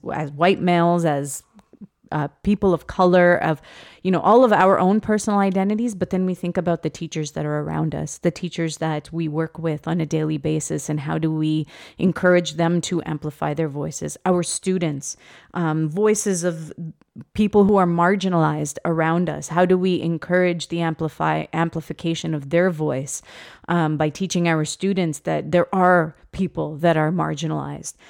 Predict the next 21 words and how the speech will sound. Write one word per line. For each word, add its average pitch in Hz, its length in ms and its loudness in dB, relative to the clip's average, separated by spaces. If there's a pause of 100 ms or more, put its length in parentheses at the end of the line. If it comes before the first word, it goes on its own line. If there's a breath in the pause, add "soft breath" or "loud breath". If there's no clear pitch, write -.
(180 loud breath)
by, 165 480 -2
um, 156 420 -4 (580)
those 190 220 2
voices 180 460 -4
that 165 160 -2
are 165 80 0
being 160 420 -2
closed 170 420 2
off, 160 360 0
that 165 120 0
are 160 80 0
being 160 300 -4
sheltered, 156 680 -6 (340 loud breath)
to 170 300 -4
those 185 460 2
that 175 160 4
are 180 80 6
being 175 300 2
underserved 170 920 2
and 165 220 0
misunderstood. 170 1040 2